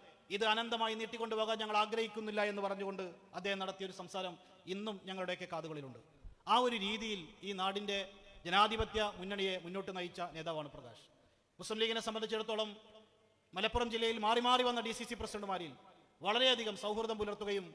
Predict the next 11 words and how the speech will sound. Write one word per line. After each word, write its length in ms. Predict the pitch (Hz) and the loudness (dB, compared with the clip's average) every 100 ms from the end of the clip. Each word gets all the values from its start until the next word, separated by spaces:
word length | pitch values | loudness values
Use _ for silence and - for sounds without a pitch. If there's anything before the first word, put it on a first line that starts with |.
| - - - 196 | -18 -20 0 4
ആ 20 | 220 | 4
വിധത്തിൽ 300 | 226 226 233 202 - 208 | 2 0 -4 -4 -8 -6
ഈ 20 | 214 | -4
ജില്ലയിൽ 300 | 220 220 220 208 220 214 - - - - 170 | 0 0 0 -6 -16 -18 -16 -14 -14 -12 -4
നമ്മുടെ 180 | 202 208 | 2 2
മുന്നണിയെ 280 | 208 226 220 | 4 6 4
മുന്നോട്ട് 260 | 208 226 220 | 4 2 4
നയിക്കുകയൊക്കെ 380 | 214 208 208 208 196 | 2 2 -2 -2 -2
ചെയ്തിട്ടുള്ള 360 | 196 196 190 185 - - - - 160 | -4 -2 0 -2 -2 -18 -20 -6 0
വളരെയധികം, 520 | 202 226 208 208 196 151 - - - | 2 4 2 0 -2 -4 -14 -20 -20
ആ, 20 | - | -14